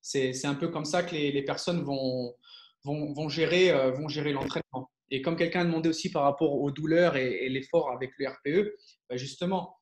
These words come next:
c'est, le R P E, c'est, c'est fait pour ça. C'est fait pour, euh, la forme, la forme, euh,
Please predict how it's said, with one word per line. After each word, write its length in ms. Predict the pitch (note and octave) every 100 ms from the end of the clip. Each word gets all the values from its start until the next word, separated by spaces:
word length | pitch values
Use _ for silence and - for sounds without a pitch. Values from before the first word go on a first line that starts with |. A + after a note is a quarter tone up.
| _ _ -
c'est, 220 | - -
le 200 | D3+ D#3
R 140 | D#3+ -
P 220 | F3 G#3
E, 20 |
c'est, 260 | - C#3+ C#3
c'est 180 | -
fait 120 | C#3+ F3
pour 220 | D#3+ -
ça. 280 | F#3 - - _ -
C'est 180 | C3+
fait 180 | C3 F3
pour, 380 | F3 F3 E3+ D3
euh, 160 | C3+ B2 - _ _ _ -
la 160 | C3 D#3
forme, 420 | F3 E3 D#3+ C#3 C#3
la 100 | D3+
forme, 360 | - E3+ D#3
euh, 380 | C#3+ C3+ C3